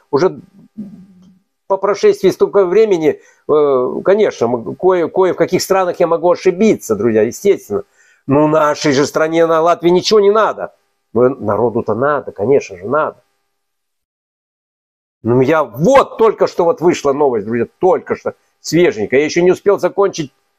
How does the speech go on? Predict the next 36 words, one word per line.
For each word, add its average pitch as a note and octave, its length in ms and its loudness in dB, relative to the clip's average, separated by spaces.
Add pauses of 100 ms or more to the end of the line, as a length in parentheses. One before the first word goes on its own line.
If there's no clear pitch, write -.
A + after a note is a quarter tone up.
(240)
предыдущую F3 580 0
новость. C3+ 340 0
Смотрю, F#3 420 0
вот F3 420 0
она D#3+ 240 -2
выскочила. D3+ 680 -2
Буквально F3+ 540 -2 (200)
шестнадцать G3+ 520 0
часов D#3 320 -2
тридцать F#3 340 0
минут. F3 280 2
Буквально D3+ 400 -2
вот D#3 180 -4
ча-, F3 340 0 (320)
часа G3 340 -2
не B2 100 0
прошло D3+ 440 -2
еще. F#2+ 400 -8 (300)
Ну, E3+ 80 2
я F3 100 4
вот D#3+ 180 -2
пока D#3+ 240 -2
буду D3 200 -2
на D3+ 80 2
монтаже D#3 420 0
делать, C#3+ 420 0
и A2+ 300 -4 (120)
как - 140 -8
раз - 180 -2
пройдет. A#2 460 0 (960)
На D#3 220 2
латвийской G3+ 640 0
железной G3 320 2
дороге G#3+ 380 0
новые G#3+ 480 4
увольнения. A3 680 0